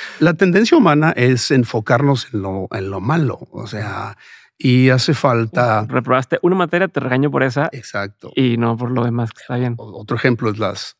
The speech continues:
Speaker 1: las redes sociales. Este, eh, escribiste algo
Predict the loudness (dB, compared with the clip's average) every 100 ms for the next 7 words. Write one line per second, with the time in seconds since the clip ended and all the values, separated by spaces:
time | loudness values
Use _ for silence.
0 | _ -16 -10 -4 -2 -4 -6 -2 0 0
1 | -2 -6 -10 -10 -10 -10 -10 -14 -16 -16
2 | -12 -12 -6 -2 0 0 2 2 2 2
3 | 2